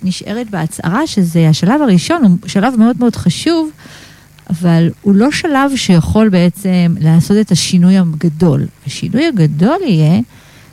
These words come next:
כשעל כל צעד ש-, או דבר שהחלטתי שאני מפנה או מכניסה, חשוב שאני אתן לעצמי הסבר איך אני הולכת לעשות את זה. אני אתן למשל דוגמה.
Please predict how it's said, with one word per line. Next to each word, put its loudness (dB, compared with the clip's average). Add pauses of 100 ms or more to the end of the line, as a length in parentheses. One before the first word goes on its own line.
(100)
כשעל -2 (680)
כל 0 (100)
צעד 0
ש-, -8 (480)
או -4
דבר 0
שהחלטתי 0
שאני -2
מפנה 2 (140)
או 2
מכניסה, -2 (800)
חשוב 0
שאני 0
אתן -2
לעצמי 2
הסבר -2 (180)
איך 0
אני 2
הולכת 0
לעשות 0
את -8
זה. -20 (460)
אני 0
אתן -4
למשל 0
דוגמה. -4